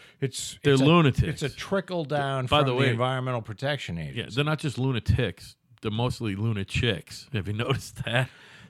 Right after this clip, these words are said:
Speaker 1: Well,
Speaker 2: It's always
Speaker 1: I mean,
Speaker 2: like
Speaker 1: it's,
Speaker 2: some
Speaker 1: you know, it's
Speaker 2: real angry, man-hating fucking broad in charge of
Speaker 1: It's
Speaker 2: that
Speaker 1: like,
Speaker 2: fucking
Speaker 1: "No, you
Speaker 2: thing.
Speaker 1: can't build your house. There's,
Speaker 2: Right.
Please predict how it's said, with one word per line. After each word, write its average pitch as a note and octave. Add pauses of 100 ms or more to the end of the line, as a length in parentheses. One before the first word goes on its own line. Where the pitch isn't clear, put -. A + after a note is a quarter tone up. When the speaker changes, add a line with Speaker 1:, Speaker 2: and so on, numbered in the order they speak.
Speaker 1:
Well, B3+
Speaker 2:
It's G3
always F#3
Speaker 1:
I D#3
mean, D3
Speaker 2:
like F3+
Speaker 1:
it's, D#3
Speaker 2:
some C#3+
Speaker 1:
you D#3+
know, E3 (160)
it's C#3+
Speaker 2:
real C3 (360)
angry, C3
man-hating B2 (140)
fucking D3
broad B2+
in G2
charge G#2+
of F#2+
Speaker 1:
It's G#2
Speaker 2:
that C3
Speaker 1:
like, D3+
Speaker 2:
fucking A#2+
Speaker 1:
"No, D3
you C3+
Speaker 2:
thing. -
Speaker 1:
can't D#3
build C#3+
your C3+
house. A#2+
There's, G#2+
Speaker 2:
Right. -